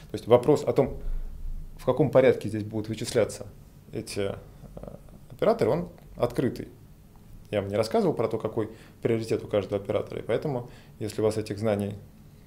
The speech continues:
м, заранее нет, вы сейчас не можете мне сказать, а, как здесь будет происходить вычисление. Ну, вы знаете про то, что приоритет оператора плюс меньше, чем оператора умножить,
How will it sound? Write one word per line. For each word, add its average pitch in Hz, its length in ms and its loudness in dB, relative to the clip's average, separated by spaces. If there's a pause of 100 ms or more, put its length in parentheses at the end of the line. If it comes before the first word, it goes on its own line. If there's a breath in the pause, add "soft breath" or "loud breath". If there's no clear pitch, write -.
м, - 120 -10 (140)
заранее 107 380 2
нет, 208 180 -2
вы 135 320 -2
сейчас - 220 -4
не 117 80 2
можете 107 300 0
мне 98 120 -6
сказать, 156 360 -2 (460 loud breath)
а, - 320 -2
как 131 200 6
здесь 120 180 0
будет 110 360 -2 (1080)
происходить 113 360 0
вычисление. 113 460 -2 (140)
Ну, 131 260 -2 (540 loud breath)
вы 117 160 0
знаете 104 300 2
про - 120 -12
то, 104 80 0
что - 120 -12
приоритет 107 500 0
оператора 104 360 0
плюс 101 300 -4
меньше, 98 260 -2
чем 98 160 -8
оператора 101 400 -2
умножить, 165 520 2